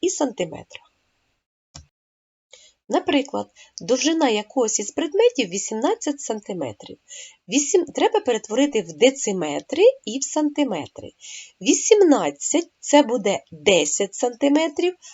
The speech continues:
а десять сантиметрів — це буде один дециметр і вісім сантиметрів. Отже, вісімнадцять сантиметрів ми розклали на один дециметр і вісім сантиметрів.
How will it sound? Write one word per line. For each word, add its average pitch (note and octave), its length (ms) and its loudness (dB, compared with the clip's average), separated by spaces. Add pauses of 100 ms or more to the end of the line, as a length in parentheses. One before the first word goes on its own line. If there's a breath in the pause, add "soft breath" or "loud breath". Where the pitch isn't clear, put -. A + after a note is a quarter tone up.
(140 loud breath)
а A#3+ 140 0
десять D4 420 2
сантиметрів — F#3 680 -2
це A4+ 200 -2
буде A3+ 280 2
один F#3 380 -2
дециметр F3+ 640 -6 (500 soft breath)
і B4+ 400 -4
вісім A#3 560 -6
сантиметрів. G#3+ 880 -4 (320 loud breath)
Отже, B3+ 380 2
вісімнадцять A3 920 2
сантиметрів D4 760 2 (260 loud breath)
ми A#3 140 6
розклали A3+ 640 2
на G#3 420 0
один G#3 460 2
дециметр D3+ 720 -2 (380 soft breath)
і F#3 120 -4
вісім F4+ 380 0
сантиметрів. D#3+ 840 -4